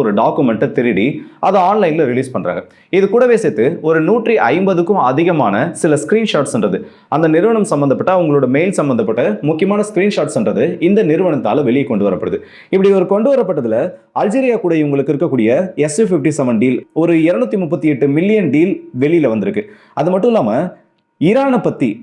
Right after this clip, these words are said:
முக்கியமான பல விஷயங்களை இந்த ஒரு லீக்ல பேசியிருக்காங்க. இது என்னன்னு பார்க்கறதுக்கு முன்னாடி ஃபர்ஸ்ட் ஈரானுக்கும் ரஷ்யாவுக்கும் நடுவுல என்ன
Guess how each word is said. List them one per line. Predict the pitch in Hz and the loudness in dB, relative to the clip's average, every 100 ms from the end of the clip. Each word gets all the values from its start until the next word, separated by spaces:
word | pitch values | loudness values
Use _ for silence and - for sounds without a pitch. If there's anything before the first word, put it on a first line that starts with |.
| 139 | -2
முக்கியமான | 151 208 220 208 | 0 0 0 0
பல | 139 127 | -2 -2
விஷயங்களை | 120 180 120 107 160 - | -2 -2 0 0 -2 0
இந்த | 160 196 | 0 2
ஒரு | 170 131 | 2 0
லீக்ல | 151 147 117 | 0 0 0
பேசியிருக்காங்க. | 110 107 101 98 - 147 | -2 -4 -4 -6 -2 0
இது | 151 | 2
என்னன்னு | 185 247 196 | 2 2 0
பார்க்கறதுக்கு | 147 135 120 123 | 0 -2 0 0
முன்னாடி | - 127 165 | 0 0 -2
ஃபர்ஸ்ட் | 156 156 208 151 | -4 -2 0 2
ஈரானுக்கும் | 208 208 208 165 | 2 0 0 0
ரஷ்யாவுக்கும் | 139 175 170 160 131 | 0 0 -2 0 0
நடுவுல | 107 101 143 - - _ - 160 | 2 0 -2 -4 -16 _ -4 0
என்ன | 233 | 2